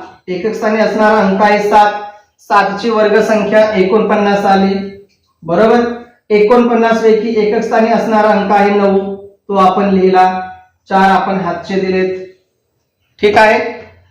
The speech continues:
पुढचा नियम, दोन्ही अंकांच्या गुणाकाराची दुप्पट करावी.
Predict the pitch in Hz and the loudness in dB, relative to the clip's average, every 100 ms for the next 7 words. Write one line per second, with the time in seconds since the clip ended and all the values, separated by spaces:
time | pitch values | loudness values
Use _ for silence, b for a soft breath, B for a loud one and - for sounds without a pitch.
0 | _ _ _ 220 220 262 254 247 247 214 | _ _ _ -6 -4 2 4 4 4 0
1 | 220 247 233 220 233 226 240 214 208 214 | 0 0 -2 -4 -2 -2 -2 -2 -4 0
2 | 220 226 254 208 - 101 - 117 - - | 0 0 -2 -4 -2 -2 -2 -2 -4 -6